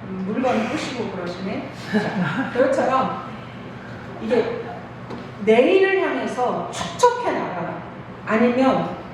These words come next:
미래를 향해서 축적하라, 이게 아니라 오늘 하루 충족한, 오늘 하루 양식을 주신 거에 대해서 감사하고, 그거에 대해서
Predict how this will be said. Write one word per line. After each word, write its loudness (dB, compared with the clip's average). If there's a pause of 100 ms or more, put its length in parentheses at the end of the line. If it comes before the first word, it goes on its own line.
(200)
미래를 6
향해서 0
축적하라, 2
이게 6
아니라 2 (260)
오늘 6
하루 4 (840)
충족한, 4
오늘 4
하루 4
양식을 2
주신 4
거에 4 (160)
대해서 -4 (1080)
감사하고, 2
그거에 4
대해서 -2